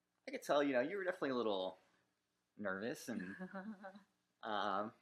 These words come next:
Speaker 1: maybe a little reserved at first, and I didn't blame you, 'cause you were, you know, coming into this huge group of people you didn't know, and I was
Speaker 2: Yeah.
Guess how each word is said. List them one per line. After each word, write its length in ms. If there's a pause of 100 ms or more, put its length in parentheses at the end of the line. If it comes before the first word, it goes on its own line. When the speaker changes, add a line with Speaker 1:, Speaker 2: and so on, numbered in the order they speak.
(100)
Speaker 1:
maybe 220
a 60
little 240
reserved 540
at 180
first, 280
and 120
I 80
didn't 160
blame 180
you, 100
'cause 180
you 120
were, 240
you 80
know, 60 (160)
coming 200
into 160
this 220 (100)
huge 260
group 140
of 100
people 260
you 100
didn't 140
know, 180
and 100
I 100
was 300
Speaker 2:
Yeah. 300